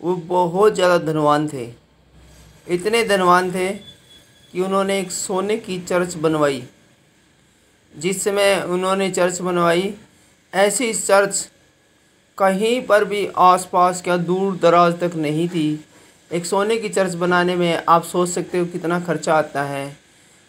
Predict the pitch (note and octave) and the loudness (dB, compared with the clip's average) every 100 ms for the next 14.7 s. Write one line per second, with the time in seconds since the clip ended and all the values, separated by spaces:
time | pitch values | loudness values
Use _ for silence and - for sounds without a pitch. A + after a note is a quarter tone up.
0 | _ - D#3+ E3 D#3+ D#3+ D#3+ F#3 G#3 B3 | _ -2 4 4 6 4 2 2 2 2
1 | A#3 A3 A#3 A3+ A3 G#3 G#3+ A#3 A3+ G3+ | 2 2 2 0 2 0 2 0 0 -8
2 | - - _ _ _ - - _ - G#3+ | -10 -14 _ _ _ -20 -20 _ 0 2
3 | A3 G3 G3+ F3 F3 G#3 A3+ - _ _ | 2 0 2 4 4 2 -4 -14 _ _
4 | _ - F#3 G3+ G#3+ F3 G#3 A#3 A3+ G3+ | _ -2 0 0 -2 2 4 6 4 2
5 | F3 F#3 F3+ F3 F3+ E3 D#3 D#3+ E3+ D#3+ | 4 4 2 -2 -2 2 2 4 4 2
6 | D#3+ F#3 F3+ D#3 D#3+ - D#3+ D#3 E3 D3+ | 2 -2 0 0 -2 0 0 0 -2 2
7 | D3 D3 F3+ F3 D3 C#3+ D3 - _ _ | 2 0 -4 -2 0 -2 -4 -12 _ _
8 | _ - E3 E3+ F3 G3 E3 D#3+ D3+ D#3 | _ 0 2 2 0 0 0 0 0 -2
9 | D3 C3+ C3+ C#3 C#3 D#3+ D#3+ - _ - | -4 -4 -4 -4 -2 -4 -6 -20 _ -4
10 | F3 G#3 G3 F3+ D#3+ C#3 C#3 D3 D3 D#3+ | 0 2 4 2 2 -2 -4 -2 0 0
11 | D#3+ F3 F3+ F3 F3+ E3+ D#3+ E3 F#3 F#3 | -2 -2 -2 0 2 4 4 2 0 -2
12 | E3 D3+ C#3+ C#3+ D3 D3 C#3+ D3 - - | 0 0 0 0 0 0 0 -6 -20 -8
13 | F3 F3 F3+ F3 F3+ F#3+ G3 F#3 F3+ F3+ | -4 -2 -2 2 2 2 0 -2 0 0
14 | E3+ D#3 D3 D3 D3 D3 | -2 -2 0 0 0 -2